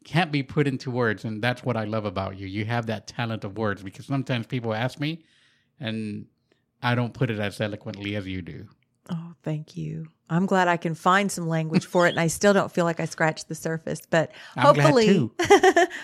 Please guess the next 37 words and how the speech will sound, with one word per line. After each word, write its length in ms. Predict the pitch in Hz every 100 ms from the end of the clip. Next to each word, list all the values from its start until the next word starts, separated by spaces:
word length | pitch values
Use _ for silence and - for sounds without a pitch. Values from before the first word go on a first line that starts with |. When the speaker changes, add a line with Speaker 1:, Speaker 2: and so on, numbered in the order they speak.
| -
Speaker 2:
hopefully 500 | - 302 294 294 269
I've 220 | 240 220 -
connected 480 | 226 220 226 240
to 140 | 226 220
a 60 |
vibration 680 | 190 202 196 190 196 - 214
in 160 | 196 180
you 460 | 180 185 202 220
that's 280 | 196 190 -
showing 440 | - 202 196 180 175
you 180 | 185
some 260 | 202 240 233
truths. 640 | - 240 240 247 247 - - _ _ _ -
That's 240 | 202 226 -
all 240 | 208 220 202
language 340 | 196 185 180
is 160 | 175 175
really 200 | 170 160
for. 500 | _ 175 170 160 160 - _
Language 380 | 196 202 196 185
is 160 | 190 -
to 240 | - 180 170 - _ _ -
start 360 | - 220 -
to 80 | 233
transmit 520 | - 214 202 190 196
a 40 | 185
picture 560 | - 202 - 220 214
or 160 | - 196
a 60 |
vibration 720 | 180 185 175 185 185 - 196
or 140 | 190 190
a 60 |
frequency 500 | - 190 196 175 185
from 220 | 175 180 180
me 120 | 185
to 60 |
you 480 | 175 175 185 170 165